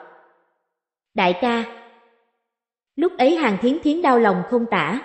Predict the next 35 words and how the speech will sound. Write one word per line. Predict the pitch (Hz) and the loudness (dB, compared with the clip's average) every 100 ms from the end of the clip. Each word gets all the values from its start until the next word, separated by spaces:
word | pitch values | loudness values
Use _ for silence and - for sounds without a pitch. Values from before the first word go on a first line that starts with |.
| - - - | -12 -14 -4
tai | 247 | 0
mắt | 247 349 262 | 0 -2 0
hầu | 208 | 2
như | 190 233 | 2 0
không | 240 262 240 | 0 -2 0
trông | 247 233 | 0 0
và | 220 202 | 0 0
nghe | 180 220 | 0 -2
thấy | 220 233 294 | -2 -2 0
gì | 269 190 | 0 0
hết, | 196 330 - - - | 0 -4 -8 -18 -2
nên | 240 226 | 0 2
nàng | 220 190 185 | 0 0 0
bị | 175 170 | 0 0
quát | - - | -4 -2
mắng | 247 233 339 | -2 -2 -2
mà | 240 180 - | -2 -2 -2
cũng | 185 | -4
không | 240 247 | -2 -2
hay. | 220 240 226 - - - _ _ _ _ _ _ _ _ _ - | 0 -2 -4 -6 -20 -20 _ _ _ _ _ _ _ _ _ -4
Mai | 254 254 | 0 0
Hoa | 240 240 | 0 -2
Tiên | 233 247 233 | 0 0 2
Cô | 247 233 | 4 4
tức | 349 - | 0 2
giận | 208 170 202 | 2 2 0
đến | 220 311 | 0 2
run | 254 226 | 0 2
lẩy | 185 190 | 0 2
bẩy, | 202 156 247 - - - | 0 0 -2 -6 -18 -6
hậm | 202 180 | -2 0
hực | 202 185 | -2 -2
nói: | 208 208 302 - - _ _ _ _ _ _ _ _ _ _ - | -4 -4 -4 -10 -20 _ _ _ _ _ _ _ _ _ _ 0
"Cũng | 196 220 | 2 4
được, | 254 | 4